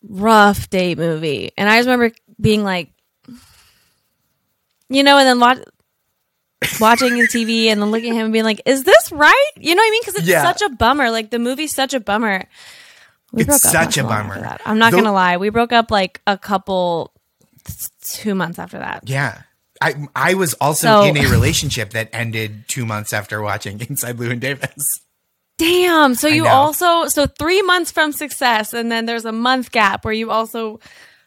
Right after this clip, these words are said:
Speaker 1: are, are, uh, at the end of a relationship.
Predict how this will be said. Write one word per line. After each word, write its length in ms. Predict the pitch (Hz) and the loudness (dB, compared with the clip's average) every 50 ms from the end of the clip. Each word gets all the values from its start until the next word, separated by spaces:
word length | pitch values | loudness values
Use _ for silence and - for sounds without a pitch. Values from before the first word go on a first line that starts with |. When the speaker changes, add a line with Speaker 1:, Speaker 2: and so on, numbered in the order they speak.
| _ _ - | _ _ -8
Speaker 1:
are, 280 | - 208 214 202 - - _ - | -6 -4 -2 -2 -4 -4 _ -8
are, 500 | - 208 202 196 196 196 185 185 185 180 - | -4 -4 -2 -2 -2 -2 -2 -4 -4 -6 -6
uh, 400 | - 190 185 185 175 170 165 160 - - _ _ _ _ _ _ _ _ _ _ _ _ _ _ _ - | -4 -4 -2 -2 -2 -2 -2 -4 -6 -10 _ _ _ _ _ _ _ _ _ _ _ _ _ _ _ -2
at 140 | 208 214 214 | -2 -2 -2
the 120 | 233 220 | -2 -2
end 160 | 214 208 208 | -2 -2 -2
of 80 | 208 196 | 0 0
a 80 | 190 | 0
relationship. 640 | 185 185 175 175 180 185 202 190 170 - - 143 - | 0 0 -2 -4 -8 -10 -10 -10 -10 -10 -10 -12 -12